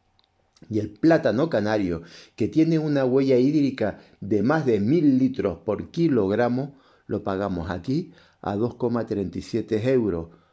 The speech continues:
Toda subvencionamos el agua con que se riega, además de los precios para la exportación. Y los aguacates, el futu-, futuro monocultivo,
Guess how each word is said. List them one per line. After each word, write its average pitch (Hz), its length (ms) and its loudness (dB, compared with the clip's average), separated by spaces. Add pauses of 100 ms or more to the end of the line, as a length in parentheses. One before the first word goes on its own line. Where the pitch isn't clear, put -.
(380)
Toda 180 420 2 (160)
subvencionamos 101 1000 -2
el 104 180 -2
agua 147 460 -2 (260)
con 107 180 -4
que 110 140 -2
se 113 160 -4
riega, 98 540 -4 (400)
además 95 460 -2 (200)
de 110 160 -4
los 90 140 -6 (240)
precios 131 580 0
para 110 220 -2
la 104 120 -4
exportación. 98 800 -8 (360)
Y 127 80 2
los 117 160 2
aguacates, 107 720 -2 (140)
el 98 160 -6
futu-, 65 520 -8
futuro 98 480 -6
monocultivo, 101 880 -4